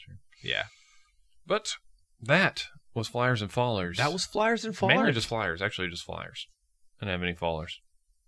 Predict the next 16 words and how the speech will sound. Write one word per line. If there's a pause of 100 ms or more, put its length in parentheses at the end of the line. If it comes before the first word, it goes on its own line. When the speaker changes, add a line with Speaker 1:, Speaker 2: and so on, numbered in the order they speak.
(260)
Speaker 1:
I
don't
think
Speaker 2:
No,
Speaker 1:
you
Speaker 2:
yeah.
Speaker 1:
did. (460)
Speaker 2:
That
was,
well,
it
was
Flyers
and
Fallers,
but